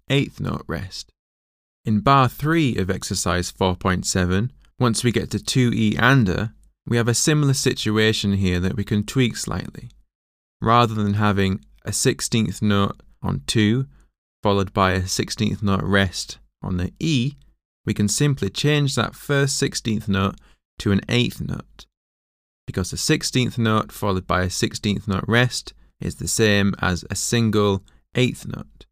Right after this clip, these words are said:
Either way, the following hit is still gonna be on the and.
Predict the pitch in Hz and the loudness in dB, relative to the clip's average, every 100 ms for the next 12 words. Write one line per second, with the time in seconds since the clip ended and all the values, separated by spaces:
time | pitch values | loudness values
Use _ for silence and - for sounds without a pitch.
0 | _ _ _ _ _ _ _ _ _ _ | _ _ _ _ _ _ _ _ _ _
1 | _ - 131 131 123 117 123 90 98 - | _ 2 4 4 4 4 4 4 0 -4
2 | _ _ 98 - 120 113 107 98 101 123 | _ _ -8 -2 2 4 4 2 0 2
3 | 120 - - - 104 98 98 92 92 90 | 0 -2 -4 -2 -2 0 2 0 0 0
4 | 90 98 113 104 85 - | 0 0 2 0 0 -8